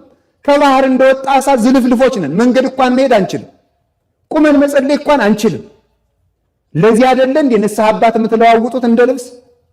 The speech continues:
"አባ ገሌ አያካብዱም" እያላችሁ፣ "አባ ገሌ እንኳን እንዲያው ክፉ ናቸው" ይባላል።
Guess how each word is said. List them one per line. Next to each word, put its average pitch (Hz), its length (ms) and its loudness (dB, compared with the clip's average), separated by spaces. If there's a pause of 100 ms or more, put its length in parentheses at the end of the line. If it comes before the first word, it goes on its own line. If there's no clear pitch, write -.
(880)
"አባ 170 200 -2 (100)
ገሌ 226 280 2
አያካብዱም" 202 800 -2
እያላችሁ፣ 147 480 -4 (1040)
"አባ 151 180 -6 (100)
ገሌ 214 200 0
እንኳን 233 300 0
እንዲያው 196 280 0
ክፉ 208 220 -6
ናቸው" 233 340 -6 (640)
ይባላል። 170 420 0